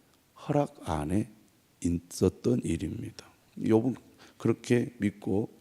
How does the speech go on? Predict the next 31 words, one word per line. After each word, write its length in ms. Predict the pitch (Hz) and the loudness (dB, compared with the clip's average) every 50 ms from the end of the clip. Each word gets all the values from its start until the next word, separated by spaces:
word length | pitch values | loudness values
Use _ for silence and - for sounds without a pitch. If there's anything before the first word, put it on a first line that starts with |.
| _ - | _ -2
얘기를 340 | 101 87 80 92 85 104 101 | 0 0 2 0 -2 0 -2
하는 200 | 117 131 123 113 | -2 -2 -2 -2
거죠. 260 | - - - - - - - _ - _ | -4 -6 -8 -8 -12 -16 -18 _ -20 _
"하나님이 520 | - - 156 160 151 131 117 113 120 123 | 0 2 4 6 6 6 6 6 6 4
내게 380 | 107 92 92 73 - 104 123 131 - - - _ _ | 4 2 -2 0 2 2 2 2 0 -6 -16 _ _
고통을 540 | - - - - - 87 - 90 110 123 131 | -8 -8 -6 -4 -4 -4 -2 0 -2 -2 -2
주신 280 | - - - - 95 98 | -6 -12 -10 -10 -10 -10
것이다." 640 | 101 113 - - - - - 95 92 95 - - - - _ _ _ _ _ _ _ _ _ - - - - - - _ | -10 -10 -10 -12 -12 -14 -14 -14 -14 -16 -16 -20 -20 -20 _ _ _ _ _ _ _ _ _ -20 -20 -20 -20 -20 -20 _
그래서 220 | - 110 104 87 101 | 2 2 4 4 2
칠 220 | - - - 92 | 0 -2 -4 2
절에 220 | - 143 127 120 113 | 6 8 8 8 8
보면 360 | 98 92 87 90 95 92 87 | 8 6 4 4 4 4 2
이렇게 260 | 87 85 - - 85 | 2 0 0 -2 -4
말합니다. 480 | 87 90 92 90 82 - - - - - _ _ _ - - - _ | -4 -2 -4 -6 -6 -8 -10 -12 -16 -18 _ _ _ -20 -20 -20 _
"내 220 | - 98 101 98 | 4 6 8 8
마음이 380 | 92 92 90 90 90 85 85 82 | 8 8 8 6 6 6 4 4
이런 240 | 82 82 85 82 78 | 4 2 2 2 2
것을 340 | 80 73 - 85 85 78 - - - - _ _ _ | 0 0 0 -2 -4 -4 -6 -10 -18 -20 _ _ _
만지기도 720 | - - 87 92 95 90 98 107 95 104 101 85 104 98 | -6 -2 0 0 2 2 2 2 4 4 2 2 2 0
싫어하나니." 600 | - - - - - 82 82 87 - - - - | 2 0 2 2 2 0 0 -4 -4 -6 -6 -6
이런 260 | - - 98 107 107 | -4 4 6 6 8
것은 200 | 101 98 92 98 90 | 8 6 4 4 0
뭡니까? 640 | 85 85 87 90 98 - - - 101 107 117 123 127 - _ | 0 0 -2 -2 -4 -6 -6 -6 -4 -4 -4 -4 -6 -10 _
그 340 | - - 98 92 87 85 - - - - - - _ | -6 -4 -2 0 0 0 -2 -6 -14 -20 -20 -16 _
육 200 | - 98 - - | -4 -4 -4 2
절이죠. 520 | - 104 90 80 73 - - 98 120 135 139 - - - - - - - - _ _ | 4 4 4 4 0 -2 0 0 0 0 -2 -6 -14 -20 -20 -20 -20 -20 -20 _ _
"싱거운 540 | - - - 131 117 120 117 107 101 98 | -4 2 4 6 8 8 8 8 8 6
것이 400 | 90 85 82 80 - - 98 95 107 | 4 2 0 0 -2 -2 -4 -6 -6
소금 320 | - - 135 127 131 123 107 | -4 -2 0 2 4 4 4
없이 260 | 90 80 - - - | 4 2 0 -2 -2
먹히겠느냐? 840 | 82 76 - - - - - 98 85 80 85 - - - - - - | -2 -2 -4 -6 -12 -10 -8 -6 -6 -6 -6 -6 -6 -8 -8 -10 -14